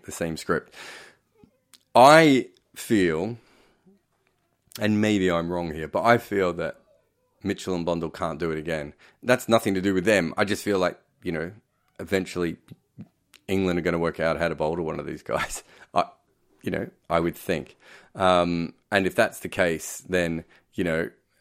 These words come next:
it's probably gonna be Blundell, but maybe not. I don't know. I mean, Blundell got a bad L B W decision in the first innings, right? So, um, you know, he,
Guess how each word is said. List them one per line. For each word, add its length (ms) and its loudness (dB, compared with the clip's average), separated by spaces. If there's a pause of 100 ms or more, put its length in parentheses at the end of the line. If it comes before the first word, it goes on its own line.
(320)
it's 200 -8
probably 800 0
gonna 180 0
be 120 -4
Blundell, 400 -2
but 240 -8
maybe 240 -2
not. 380 2 (100)
I 100 -4
don't 140 0
know. 160 4 (260)
I 40 -6
mean, 260 2
Blundell 320 6
got 140 4
a 40 -2
bad 260 4
L 140 0
B 120 -4
W 320 -2
decision 460 -10
in 100 -6
the 60 -10
first 340 -6
innings, 280 -12
right? 300 -6
So, 400 0 (400)
um, 380 2 (500)
you 120 -2
know, 220 0 (200)
he, 240 -2